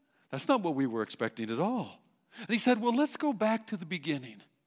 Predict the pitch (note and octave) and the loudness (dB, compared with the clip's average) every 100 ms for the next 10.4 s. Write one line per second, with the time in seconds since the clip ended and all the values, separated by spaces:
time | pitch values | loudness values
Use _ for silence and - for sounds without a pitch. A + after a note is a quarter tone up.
0 | _ _ - G#3 G#3 A3+ F3+ C4 C4+ G3+ | _ _ -14 -4 0 2 4 6 6 4
1 | G#3 G#3 - _ _ - - - G3+ G3 | 2 -2 -8 _ _ -20 -8 -2 0 0
2 | D#3 - A#3+ C4+ - - E3 E3+ A3+ - | -4 -4 0 2 0 -8 -6 -2 -2 0
3 | F#3 F#3 A#3 G#3+ A#3 - G3+ A3 A3 G3 | 0 4 4 4 0 0 2 2 2 2
4 | A3 A3+ A3+ - D#3+ D3 E3+ - G3+ F#3 | 2 2 -2 -2 -2 -2 -6 -10 -14 -14
5 | - F#3 F#3 D3 G3 A3+ A3+ - F#3+ D3+ | -6 -4 -2 -2 -2 -2 -4 -6 -8 -6
6 | F3 - F3 - - D#3 F3 C#3+ D3 D#3+ | -6 -6 -10 -10 -14 -6 -4 -2 -2 -4
7 | F#3 G3 D3+ E3 G3 G#3 F#3+ F#3+ - - | -4 -6 -10 -8 -6 -4 -4 -6 -8 -10
8 | F3 - B2+ A2 B2 A#2 D#3 E3+ F#3+ F3 | -10 -8 -12 -10 -12 -12 -8 -6 -6 -10
9 | - F#3+ D#3+ - C3+ C#3+ C#3+ C#3+ C#3+ - | -14 -16 -14 -12 -10 -8 -8 -8 -10 -12
10 | G#2+ A2 G2+ | -14 -18 -20